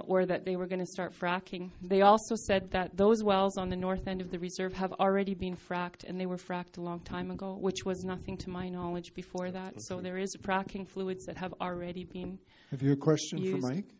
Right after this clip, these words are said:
Speaker 1: My question for Mike is, what are we gonna do about, um,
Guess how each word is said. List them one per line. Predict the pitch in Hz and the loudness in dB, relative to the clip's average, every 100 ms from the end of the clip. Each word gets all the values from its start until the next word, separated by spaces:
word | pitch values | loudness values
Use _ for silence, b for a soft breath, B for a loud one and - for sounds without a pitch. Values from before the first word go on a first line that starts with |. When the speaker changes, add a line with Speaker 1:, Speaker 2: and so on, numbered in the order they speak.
| b b 226 | b b -2
Speaker 1:
My | 240 | 0
question | 262 254 240 | 0 -2 -4
for | 240 208 | -6 -8
Mike | 202 202 | -8 -8
is, | - 190 190 - B B B | -4 -4 -4 -12 B B B
what | 233 | 8
are | 262 | 8
we | 254 | 6
gonna | 226 220 | 4 2
do | 196 214 220 214 | 2 4 4 2
about, | 196 185 202 196 202 - | 0 2 2 2 0 -4
um, | 196 190 180 180 190 | -8 -8 -8 -8 -8